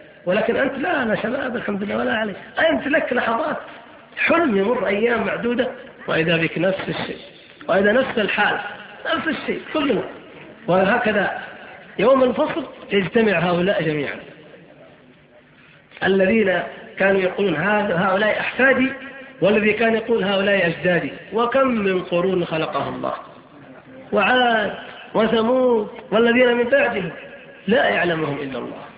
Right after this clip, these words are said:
قرون وقرونا بين ذلك كثيرا ما يعلمها إلا الله،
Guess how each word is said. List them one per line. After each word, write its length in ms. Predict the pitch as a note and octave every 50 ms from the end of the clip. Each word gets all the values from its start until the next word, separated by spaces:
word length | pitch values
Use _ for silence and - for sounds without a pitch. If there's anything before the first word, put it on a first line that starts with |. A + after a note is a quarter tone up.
| - - - - - -
قرون 360 | - C4 C#4+ D#4+ D#4+ C#4 A3+
وقرونا 760 | E3+ - D#3+ D#3 - F3 F3 G#3 A#3+ A#3+ A3+ G#3 F#3+ F3 D#3+ D3+
بين 180 | D#3 D#3 D3+
ذلك 380 | D3+ D3 F3+ F#3 F3 D#3 D#3 D3+
كثيرا 580 | - D3 - - C#3+ E3 G3 F3 D3 C3+ A2+ - - - - - -
ما 180 | F#3+ A#3 C#4 C4+
يعلمها 440 | B3+ G#3 A#3 B3+ B3 A3 A3+ G#3+
إلا 120 | G#3+ G3+ G3+
الله، 200 | F#3+ F#3 E3+